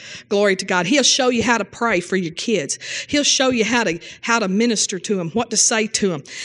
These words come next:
He'll speak to you through His Word. Uh, Romans ten eight. "But what saith it? The word is nigh thee, even in thy mouth and in thy heart. That is the word of faith which we preach."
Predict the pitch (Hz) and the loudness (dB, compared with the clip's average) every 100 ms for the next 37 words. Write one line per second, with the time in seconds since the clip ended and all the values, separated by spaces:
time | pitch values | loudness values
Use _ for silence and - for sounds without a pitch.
0 | - - 285 247 - 311 302 - 240 196 | -8 0 2 4 2 0 -2 0 2 2
1 | 170 220 233 214 202 185 165 143 - - | 2 2 4 2 2 -2 -2 -6 -12 -14
2 | - - - 247 226 196 247 285 262 - | -12 -10 0 2 2 2 2 4 4 2
3 | - 269 240 165 - - - - - - | 2 2 2 -2 -6 -12 -12 -12 -14 -20
4 | _ _ _ - - 226 208 240 240 - | _ _ _ -10 -4 -2 0 0 -2 -2
5 | 254 262 208 185 - 202 220 233 208 202 | -2 -2 0 -2 0 0 0 0 0 0
6 | 214 226 240 190 165 175 247 233 226 233 | 0 2 0 0 -2 -2 0 0 2 2
7 | 226 220 220 233 247 240 190 226 233 240 | 2 0 0 0 -2 -4 -2 0 0 -2
8 | - 147 - - - - - 196 220 220 | -6 -12 -14 -16 -16 -14 -2 2 2 2
9 | 220 151 170 214 233 233 202 151 - 147 | 0 0 2 2 0 -2 -6 -6 -6 -8
10 | - 165 170 147 120 - - | -6 -6 -6 -10 -10 -10 -12